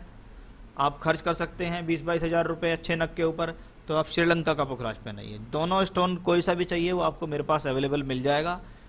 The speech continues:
मैं आपको आपके स्थान तक रिंग बनाकर भी पहुंचा दूंगा। तो ये था आपके सवालों के जवाब, कुंडली का एनालिसिस। बच्चे पर ध्यान दीजिएगा, क्योंकि बहुत सारी चीज़ें आपके ध्यान देने पर भी निर्भर करेंगी।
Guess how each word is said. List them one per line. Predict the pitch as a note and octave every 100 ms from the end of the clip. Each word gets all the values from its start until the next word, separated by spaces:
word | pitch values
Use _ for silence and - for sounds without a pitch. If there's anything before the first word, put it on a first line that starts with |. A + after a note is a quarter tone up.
| - -
मैं | C#3+
आपको | D3 C#3 E3
आपके | D3+ D3+ D#3+
स्थान | - C#3 C#3
तक | D3
रिंग | C#3+ D3 C#3
बनाकर | C3 A#2+ A#2
भी | C3+
पहुंचा | D3 C3+ A2
दूंगा। | G2 - - - - - - - - - -
तो | E3
ये | D3 F3
था | F#3 F#3 G3 G3+ - - - - - - - - -
आपके | D3 D#3+ - E3+
सवालों | - C#3+ C#3+ D#3+ E3
के | E3+
जवाब, | F3 F3 F3+ F3 F3
कुंडली | E3 D#3 D#3+ E3
का | D#3
एनालिसिस। | C3 C3+ D#3 E3 F3+ E3+ - - C3+
बच्चे | C3+ - D#3+
पर | C#3+ A#2+
ध्यान | A#2+ C#3 D3+
दीजिएगा, | E3 F3 F3 F#3 G#3+ - - - - - - - - - - - - - - -
क्योंकि | F3 E3
बहुत | F3 C#3+ E3+
सारी | F#3 F3+
चीज़ें | E3+ E3+ F3+
आपके | F3 F#3
ध्यान | C#3+ C3 D3+
देने | D3 D3
पर | C3+ B2+
भी | B2+
निर्भर | A#2 G#2+ A2+
करेंगी। | G#2 G2+ G2 -